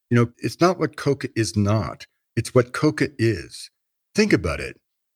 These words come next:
The entire world wakes up with a little bit of existential,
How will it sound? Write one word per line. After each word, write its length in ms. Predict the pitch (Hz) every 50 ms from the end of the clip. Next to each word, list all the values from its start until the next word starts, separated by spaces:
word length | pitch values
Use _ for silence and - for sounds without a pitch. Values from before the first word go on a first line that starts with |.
| _ _
The 100 | - 143
entire 540 | 156 151 151 - - 190 202 202 196 175 147
world 640 | 131 127 117 123 151 170 170 143 110 92 90 90 87 - _ _ _ _ _
wakes 400 | 120 117 123 131 123 - - -
up 280 | 151 139 101 - - _ _ _ _ _ _ _
with 200 | 117 117 117 -
a 60 | 117
little 340 | 117 117 127 170 185 202 185
bit 180 | 131 123 131 117
of 140 | 120 - 110
existential, 920 | 110 - - - 113 - - - 110 110 107 - - 110 104 101 92